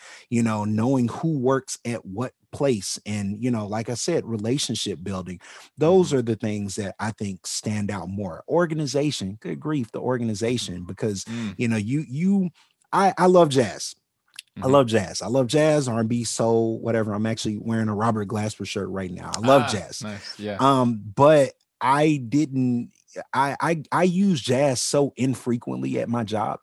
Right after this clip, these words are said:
Speaker 2: Yep.
Speaker 1: Like, we, we, we just did the trailer for the film Soul, and I was like, "Oh, shoot, I get to, ah, I get to," I, like, lost my mind for a good day and a
Speaker 2: <laughs>
Speaker 1: half. Like, "Oh, I'm
Speaker 2: Yeah.
Speaker 1: gonna give them all my stuff."
Speaker 2: <laughs>
Speaker 1: But
Speaker 2: Yeah.
Speaker 1: it's so infrequent that I get to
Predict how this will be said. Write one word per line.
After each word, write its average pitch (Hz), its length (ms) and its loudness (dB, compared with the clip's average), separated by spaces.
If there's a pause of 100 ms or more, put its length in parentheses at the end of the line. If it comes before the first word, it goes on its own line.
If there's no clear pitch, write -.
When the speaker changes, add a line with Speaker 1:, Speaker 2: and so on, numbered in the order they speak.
(500)
Speaker 2:
Yep. - 60 -2
Speaker 1:
Like, 123 220 0
we, 143 220 2
we, 147 260 -2
we 165 120 2
just 160 240 0
did 151 180 4
the 123 60 -6
trailer 131 360 2
for 117 300 -2
the 107 80 -2
film 110 300 -2
Soul, 92 440 -6 (180)
and 110 120 -4
I 117 60 0
was 113 120 -6
like, 123 220 -8
"Oh, 180 260 2
shoot, 190 420 0
I 190 100 2
get 190 160 0
to, 185 220 2 (200)
ah, 269 360 2
I 247 60 2
get 226 120 6
to," - 180 2
I, 127 120 4
like, 117 220 4
lost 107 440 -2
my 101 120 -2
mind 101 380 -2
for 98 140 -6
a - 40 0
good 107 220 -2
day 107 80 -2
and - 160 -2
a - 40 -2
Speaker 2:
<laughs> - 0 -
Speaker 1:
half. 104 220 -6
Like, 143 160 -4
"Oh, 269 340 6
I'm 285 60 4
Speaker 2:
Yeah. - 60 4
Speaker 1:
gonna 381 140 6
give 392 200 8
them 392 160 6
all 381 180 2
my - 120 2
stuff." 320 400 2 (340)
Speaker 2:
<laughs> 151 300 -10
Speaker 1:
But 151 220 4 (100)
Speaker 2:
Yeah. 151 60 2
Speaker 1:
it's 147 100 0
so 196 340 4
infrequent 139 640 -2
that 113 140 -4
I 104 80 -4
get 110 240 -6
to 98 160 -6